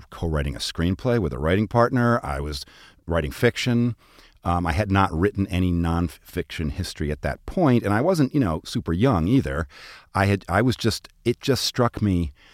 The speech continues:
as something I'd, I'd heard about for many years. I'd never really looked into, and I just thought, "That's, there's gotta be a story there."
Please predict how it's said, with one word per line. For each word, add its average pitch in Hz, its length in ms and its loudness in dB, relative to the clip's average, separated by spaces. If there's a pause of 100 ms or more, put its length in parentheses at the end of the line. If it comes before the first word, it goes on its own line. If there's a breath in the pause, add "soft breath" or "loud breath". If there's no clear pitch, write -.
(420 soft breath)
as 95 100 -4
something 101 380 -2 (220)
I'd, 101 280 -4
I'd 98 120 -2
heard 143 260 0
about 113 260 0
for - 120 -8
many 110 260 2
years. 123 560 2 (640 loud breath)
I'd 92 180 -4
never 104 220 2
really 127 240 4
looked 127 240 0
into, 110 320 2
and 95 80 2
I - 20 2
just 95 220 -8
thought, 101 180 -4
"That's, - 260 -8
there's 131 200 -6
gotta 185 260 -2
be 156 120 0
a 117 60 2
story 135 360 2
there." 80 360 0